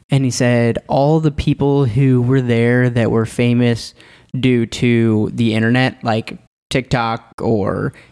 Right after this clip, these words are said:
Instagram, Facebook, whatever it may be, they're in, they're, you know, the new thing is they're being influencers. He said those people were the weirdest people because they didn't know how to interact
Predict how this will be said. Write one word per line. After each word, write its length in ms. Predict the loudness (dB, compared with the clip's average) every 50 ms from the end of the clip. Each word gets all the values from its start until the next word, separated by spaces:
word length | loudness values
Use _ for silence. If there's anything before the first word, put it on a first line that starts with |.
| _ _ _ -4
Instagram, 640 | -4 -2 -4 -4 -4 -2 -2 0 0 -2 -2 -2
Facebook, 400 | -2 -4 -2 -2 -4 -4 -4 -2
whatever 400 | -2 0 0 0 0 0 0 0
it 60 | 0
may 160 | 2 0 0
be, 300 | 0 2 2 2 2 0
they're 260 | 0 -2 -2 -2 -2 -2
in, 220 | -2 -2 -2 -2
they're, 340 | -2 -2 -2 -2 -2 -4 -6 _ _ _ _ _ _ -4
you 100 | -2 -2
know, 180 | -2 -2 -6 -8 _ _ _ -6
the 200 | -2 0 0 0
new 240 | 0 0 0 0
thing 220 | 0 0 -2 -2 -2
is 160 | -2 -4 -6 -10 -6 -4
they're 140 | -2 -2 0
being 220 | 0 0 0 -2
influencers. 840 | -2 -4 -4 -4 -2 0 0 0 0 0 0 0 0 0 0 -2 -4 _ -20 -20 -20 -20 -20 -20 -20 -20 -20 -20 _ _ -6
He 40 | -4
said 260 | -2 -2 -2 -2 0
those 180 | 0 -2 -2 -2
people 400 | -2 -2 -2 0 0 0 0 0
were 100 | 0 0
the 140 | 0 0 0
weirdest 580 | 0 0 0 2 2 2 0 0 -2 -4 -6
people 380 | -4 -2 -2 0 0 -2 -2 0
because 320 | -2 -2 0 0 0 0
they 80 | 0 0
didn't 240 | 0 0 0 0 0
know 100 | 0 0
how 120 | 0 0
to 100 | -2 -2 -2
interact 680 | -2 -2 0 0 2 2 0 0 0 -2 -4 -8 -10